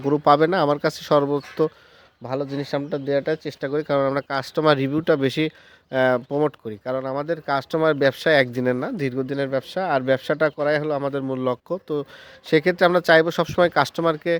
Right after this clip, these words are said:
আহ, ভালো প্রোডাক্টটা দেওয়া এবং ভালো জিনিস দেওয়া এবং কাস্টমারটা যাতে ফিডব্যাক পায়, সেই হিসাবে আমরা লেনদেন করি। তো আমাদের সাথে লেনদেন করতে পারবেন নিঃসন্দেহে, সরাসরি এসে নিতে পারবেন। আস্থার সাথে আপনার ব্যাংকে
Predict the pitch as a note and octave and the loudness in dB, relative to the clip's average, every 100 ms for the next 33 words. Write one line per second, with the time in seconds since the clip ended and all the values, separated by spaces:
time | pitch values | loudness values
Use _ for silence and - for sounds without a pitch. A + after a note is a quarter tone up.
0 | - _ _ - B2+ B2 C3 D3 C#3+ C#3 | -4 _ _ -6 -4 0 2 2 0 -2
1 | C#3+ - D3+ C#3 C3+ D3 C3 B2+ B2 A#2+ | -2 -2 -4 0 0 0 -4 -6 -4 -2
2 | C3+ B2+ B2 C3 B2 C3 C#3+ C3 B2 C3+ | 0 0 -2 -2 2 2 2 0 -2 -2
3 | - D3 D3 C#3 - D#3+ - - - - | -2 -2 -2 -2 -4 -6 -6 -20 -12 -8
4 | C3 - D#3+ C#3+ D#3 C#3 C3+ B2 - D3 | -6 2 2 6 4 4 0 -2 0 0
5 | C3+ D3+ D#3 D3 D3+ B2+ B2+ C3+ C3+ C#3 | 0 -2 -2 -2 -4 -4 -2 0 0 -2
6 | D#3 F3 F3+ F3 - D3 F3 F#3 F#3+ F3+ | 0 -2 0 0 0 0 2 2 0 2
7 | E3 D#3 D#3+ D#3 D3+ D3+ D#3 E3+ D#3+ C#3 | 2 2 0 -2 -2 0 0 0 -2 0
8 | D#3 D#3+ E3+ F#3+ _ - _ - D3 D3 | 0 2 0 -2 _ -20 _ 0 2 2
9 | D#3+ D#3+ D3 D#3+ D#3 D#3+ D3+ D3+ D#3+ D3 | 4 4 4 2 -2 0 0 2 2 0
10 | C3 D#3 - D3+ D3+ C#3 C3 C3 C3 | -2 -6 -6 -2 -2 -2 0 0 0